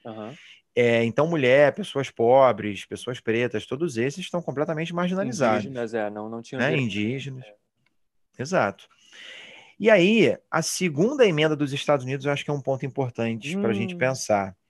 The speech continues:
Speaker 2: a questão do porte de armas,
Speaker 1: É.
Speaker 2: né?
Speaker 1: É.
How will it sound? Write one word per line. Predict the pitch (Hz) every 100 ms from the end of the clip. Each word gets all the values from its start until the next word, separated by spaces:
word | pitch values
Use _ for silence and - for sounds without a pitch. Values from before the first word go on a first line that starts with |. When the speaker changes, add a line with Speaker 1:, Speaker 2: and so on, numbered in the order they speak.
| _ _ _ -
Speaker 2:
a | 104
questão | 110 104 110 117
do |
porte | 110 117 117 -
de | 123
armas, | 120 98 92 90 92 - -
Speaker 1:
É. | 110 104 _ _
Speaker 2:
né? | 101 104 110 143 _ _ -
Speaker 1:
É. | -